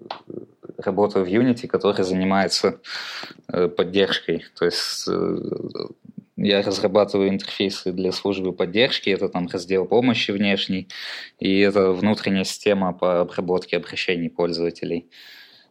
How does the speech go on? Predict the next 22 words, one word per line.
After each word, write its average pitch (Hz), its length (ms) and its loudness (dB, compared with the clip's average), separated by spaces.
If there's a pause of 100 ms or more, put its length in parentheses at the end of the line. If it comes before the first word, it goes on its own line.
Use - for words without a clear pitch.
(340)
И, - 260 -8 (480)
как 92 200 -4
бы, 90 300 -2
мне 107 280 2
очень 110 260 0
нравится, 95 400 0
что 90 560 -2 (440)
есть 98 420 -2
задачи, 101 460 2
как 90 240 -2
бы, 92 200 2
и 90 300 -2
внутренние 117 580 2
такие, 95 760 0 (920)
и, - 60 -6
и 98 1400 0
есть 98 260 -2
возможность 98 500 0
сделать, 92 460 0
э, 87 520 -4
задачи 92 440 -2
там 90 420 -4